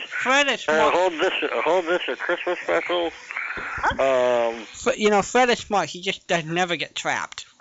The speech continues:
Speaker 2: That's right.
Speaker 1: Yeah.
Speaker 2: I got a whole, there was a little, like, eight missing there. Matter of fact, I didn't get the topper yet. I
Speaker 1: Ah.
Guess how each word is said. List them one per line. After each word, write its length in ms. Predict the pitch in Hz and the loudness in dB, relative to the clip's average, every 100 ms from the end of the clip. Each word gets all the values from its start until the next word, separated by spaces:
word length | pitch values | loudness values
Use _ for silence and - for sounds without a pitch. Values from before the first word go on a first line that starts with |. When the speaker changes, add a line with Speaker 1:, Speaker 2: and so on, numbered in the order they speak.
| - 139 | -8 -2
Speaker 2:
That's 180 | 139 - | -2 0
right. 260 | 139 120 - 185 | 2 2 0 -2
Speaker 1:
Yeah. 200 | 160 - - - 135 | -4 -4 -14 -4 0
Speaker 2:
I 100 | 160 | 2
got 220 | 170 127 | 2 2
a 20 | |
whole, 180 | 147 151 | 0 -2
there 140 | 175 | 0
was 100 | 190 | 0
a 160 | 151 143 | 0 0
little, 160 | 175 | 0
like, 180 | 160 - | -2 -2
eight 200 | 139 156 | -4 -2
missing 280 | 156 165 165 | -4 -4 -2
there. 160 | 139 104 - - - - | 0 0 -2 -4 -4 -2
Matter 160 | 160 160 | 0 0
of 60 | - | 2
fact, 480 | 202 208 175 - - - - - | 2 4 2 0 -6 -6 -6 -2
I 120 | 147 175 | 2 2
didn't 200 | 185 165 | 2 2
get 200 | 202 - | 0 -2
the 60 | |
topper 440 | - 143 131 120 113 | 0 2 2 0 0
yet. 240 | 98 90 - - - - - | 0 -2 -8 -20 -20 -20 -6
I 220 | - 160 | 2 2
Speaker 1:
Ah. 260 | 330 320 | 0 -6